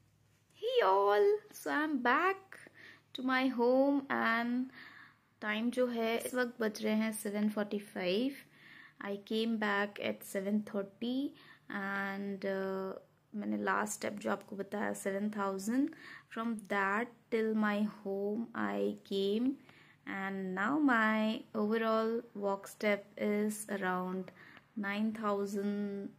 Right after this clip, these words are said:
something hundred extra। So I am very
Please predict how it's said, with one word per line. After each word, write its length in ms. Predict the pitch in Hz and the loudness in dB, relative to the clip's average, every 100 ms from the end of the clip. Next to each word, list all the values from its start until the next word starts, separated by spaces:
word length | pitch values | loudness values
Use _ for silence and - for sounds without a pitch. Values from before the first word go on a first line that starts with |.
| _ - - | _ -18 -10
something 520 | 185 180 190 185 196 | -8 -6 -4 -4 -4
hundred 340 | 185 175 202 214 - - | -4 -2 -2 -2 -6 -14
extra। 440 | - - - 220 370 - - - - _ - | -10 -10 -6 -6 -6 -14 -20 -20 -20 _ -12
So 460 | 233 214 214 214 208 | -6 -2 0 0 0
I 80 | 208 | 0
am 140 | 247 233 | 2 2
very 340 | 208 220 302 | 2 0 0